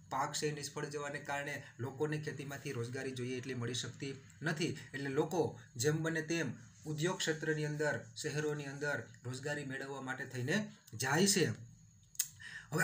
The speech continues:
આર્થિક સર્વે બે હજાર ચૌદ પંદર અનુસાર જોવા જઈએ તો ઉત્તરોત્તર ભારતમાં ખેતી ક્ષેત્રનું મહત્વ ઘટતું ગયું છે, બરાબર? આજે જે જોઈએ તો ખેતી ક્ષેત્રનું મહત્વ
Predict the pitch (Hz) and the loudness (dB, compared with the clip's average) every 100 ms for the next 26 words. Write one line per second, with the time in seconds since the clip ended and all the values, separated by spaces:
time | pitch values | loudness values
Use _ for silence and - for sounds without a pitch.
0 | 185 - 247 226 233 240 214 220 233 226 | 6 6 6 10 10 12 12 12 12 12
1 | 214 226 220 220 220 214 208 214 214 190 | 8 8 6 8 8 8 8 10 8 10
2 | 208 208 220 208 151 - - 220 202 202 | 8 10 10 10 8 4 4 6 8 8
3 | 240 240 233 160 202 202 226 220 196 226 | 8 8 6 6 6 6 4 4 2 2
4 | 220 202 202 208 190 151 165 175 214 220 | 2 4 6 6 6 2 0 4 4 2
5 | - - - 147 151 - 156 123 113 - | -8 -12 -2 0 0 0 0 2 0 -2
6 | 117 185 196 151 151 170 160 151 180 160 | -2 0 2 2 4 4 4 2 4 4
7 | - - - - 160 202 190 180 185 175 | 2 -6 -4 0 2 2 0 0 0 0
8 | 147 156 | 0 0